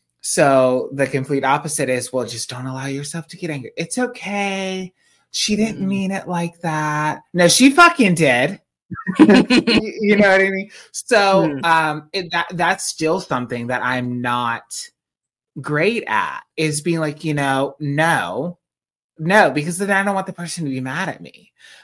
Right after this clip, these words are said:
Speaker 1: But
Speaker 2: Yeah.
Speaker 1: if I have to have some integrity, even if people think I'm an asshole or I'm a bitch or I'm a cunt, that's okay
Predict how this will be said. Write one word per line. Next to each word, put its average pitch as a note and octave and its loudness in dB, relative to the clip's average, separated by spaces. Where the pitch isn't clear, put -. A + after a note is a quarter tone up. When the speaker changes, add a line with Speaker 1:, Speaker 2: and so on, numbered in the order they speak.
Speaker 1:
But E3 6
Speaker 2:
Yeah. B2 -10
Speaker 1:
if F3 -2
I E3+ 2
have F#3 -2
to G3 -8
have F3 -2
some D#3+ -4
integrity, C#3 -4
even E3 -4
if D#3+ -8
people D#3 -8
think D3 -8
I'm C3+ -6
an B2 -6
asshole B2+ -6
or A#2+ -6
I'm B2 -4
a A2+ -6
bitch B2 -6
or - -10
I'm A#2 -10
a G#2+ -10
cunt, B2 -8
that's E3+ 4
okay D#3 2